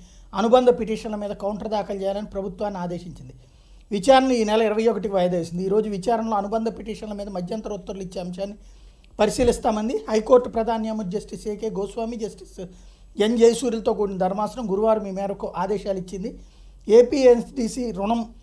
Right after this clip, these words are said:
విషయంలో తెలుగుదేశం పార్టీ ఎమ్మెల్యే వెలగపూడి రామకృష్ణబాబు, విజయవాడకు చెందిన కె హేమబిందు,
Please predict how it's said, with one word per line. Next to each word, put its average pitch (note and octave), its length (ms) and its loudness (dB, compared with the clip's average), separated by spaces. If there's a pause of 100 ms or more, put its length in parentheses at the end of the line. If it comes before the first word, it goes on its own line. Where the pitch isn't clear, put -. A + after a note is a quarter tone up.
(240)
విషయంలో A#3 380 0
తెలుగుదేశం A#3 540 2
పార్టీ G#3+ 260 -2
ఎమ్మెల్యే G#3 300 -4
వెలగపూడి G3 460 -4
రామకృష్ణబాబు, G3+ 760 -6 (400)
విజయవాడకు A#3+ 500 4
చెందిన A3 180 -2
కె A3 260 -2
హేమబిందు, A3 680 -4